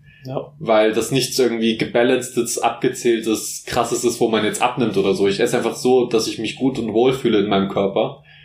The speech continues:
Speaker 2: Und das klappt bisher gut. Ich war noch nie wirklich dünn. Ich war noch nie wirklich übergewichtig. Ich bin einfach Mittelmaß und fühle mich relativ gesund. Bis auf es sind diese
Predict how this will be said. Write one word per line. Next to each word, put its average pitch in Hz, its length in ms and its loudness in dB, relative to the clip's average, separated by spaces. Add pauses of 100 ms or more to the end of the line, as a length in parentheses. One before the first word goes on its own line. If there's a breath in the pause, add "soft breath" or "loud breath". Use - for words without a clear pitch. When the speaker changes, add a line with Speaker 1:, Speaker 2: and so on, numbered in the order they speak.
(220 loud breath)
Speaker 2:
Und 98 420 2
das - 180 -2
klappt - 420 -4
bisher 117 260 0
gut. 104 240 -2
Ich - 140 -6
war 117 100 2
noch 107 140 -2
nie 117 160 0
wirklich - 280 -2
dünn. 214 280 2 (320)
Ich - 100 -18
war 120 120 2
noch 113 180 -4
nie 113 140 -2
wirklich 104 300 -2
übergewichtig. 170 800 0 (160 loud breath)
Ich - 100 -20
bin 135 120 0
einfach 120 300 0
Mittelmaß 151 680 2 (180 soft breath)
und 123 220 0
fühle 117 300 0
mich - 440 -4 (320)
relativ 110 540 0
gesund. 135 400 0
Bis 139 140 0
auf 123 160 2
es 117 120 -4
sind 123 160 -2
diese 107 500 2